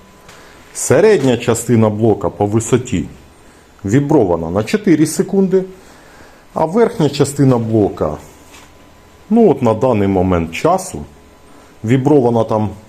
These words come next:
десь на дві секунди, а сама найверхня взагалі не вібрована ніскільки. Тому для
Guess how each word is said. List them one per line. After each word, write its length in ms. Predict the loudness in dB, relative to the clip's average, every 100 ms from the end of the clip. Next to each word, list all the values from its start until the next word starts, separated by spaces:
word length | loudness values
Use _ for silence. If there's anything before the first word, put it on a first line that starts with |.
| -2
десь 220 | 0 2 0
на 120 | 0
дві 240 | 2 0
секунди, 640 | 0 -2 2 2 4 2 0 -6 -4
а 100 | -4
сама 340 | 0 0 2 2
найверхня 680 | 2 2 0 0 0 0 -2 -10
взагалі 460 | -4 -2 0 0 2
не 100 | 0
вібрована 640 | -2 0 0 2 0 -2 -4 -20 -20 -20 _ -20 -20 -20 -20 -20 -20 -20 -20 -20 -20 -20 -8
ніскільки. 680 | 0 0 0 -2 -4 -4 -16 -20 -20 -20 -20 -20 -20 -20 -20 -20 -12 -2
Тому 220 | 2 2 2
для 260 | 2 0